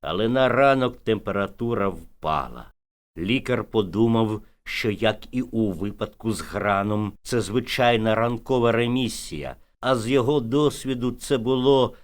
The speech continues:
лиховісною прикметою. Опівдні,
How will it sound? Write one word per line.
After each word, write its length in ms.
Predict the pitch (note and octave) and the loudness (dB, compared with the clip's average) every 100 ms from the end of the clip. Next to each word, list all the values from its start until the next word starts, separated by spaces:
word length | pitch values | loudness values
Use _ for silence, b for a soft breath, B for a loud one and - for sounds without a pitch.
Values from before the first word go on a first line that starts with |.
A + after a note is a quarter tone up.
| B | B
лиховісною 1000 | A2 C3+ - D#3 C#3 E3+ B2+ - F2+ E2+ | 0 0 2 2 2 0 -2 -4 -6 -6
прикметою. 1040 | E2+ G#2+ G2+ A#2+ C3 G#2+ - E2 D2 C#2 - _ _ _ _ - | -6 -8 -6 -2 0 0 -2 -8 -8 -10 -14 _ _ _ _ -6
Опівдні, 1300 | A2+ A2+ - C#3+ D#3+ C3+ A#2 G#2 C#3+ D3 C#3+ C3+ | -4 -4 -6 -2 0 0 -4 -6 -2 2 2 0